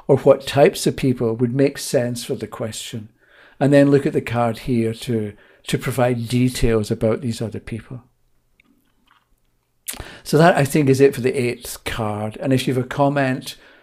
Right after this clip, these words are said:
um, you can leave it below or email me directly. Um, I hope to upload the video for the ninth card in a week's time, so it should be available on the twenty-sixth of April.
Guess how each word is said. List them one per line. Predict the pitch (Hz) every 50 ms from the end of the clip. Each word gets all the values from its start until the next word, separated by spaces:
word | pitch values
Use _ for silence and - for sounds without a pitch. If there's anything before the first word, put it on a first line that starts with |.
| _ _ -
um, | - 123 113 113 110 104 101 104 - - _ _ _ _ -
you | 139 131
can | - 151 139
leave | 135 139 139 139
it | - -
below | - 117 107 110 110 113 113 120
or | 127 123 120 127
email | 185 143 131 127 123 117 113 110
me | 110 110
directly. | 104 - 107 98 104 101 - - - - 123 113 104 101 - _ _ _ _ _ _ - - - _ _ _ _ _ -
Um, | 113 113 117 113 113 113 110 113 113 -
I | 127 123 117
hope | 113 - 180 185 185 -
to | -
upload | - 151 147 - 151 139 135 127
the | 127
video | 127 135 131 127 127 127 123 117
for | 117 131
the | 120 117 117
ninth | 113 117 127 139 143 131 - -
card | - 120 117 113 117
in | 113 110
a | 110
week's | 107 120 123 123 - - -
time, | - - 117 113 110 110 113 113 117 110 - - - - - - - _ _
so | - - - 139 123 117 113 113 113 117
it | - - 131 127
should | - - 160 143 123
be | 131 127
available | 117 117 120 117 113 117 113 113 117 107 -
on | - - 113 110
the | 110 110
twenty-sixth | - - - 127 120 - 117 - - - - - -
of | 113 - 113
April. | 107 117 - - 131 110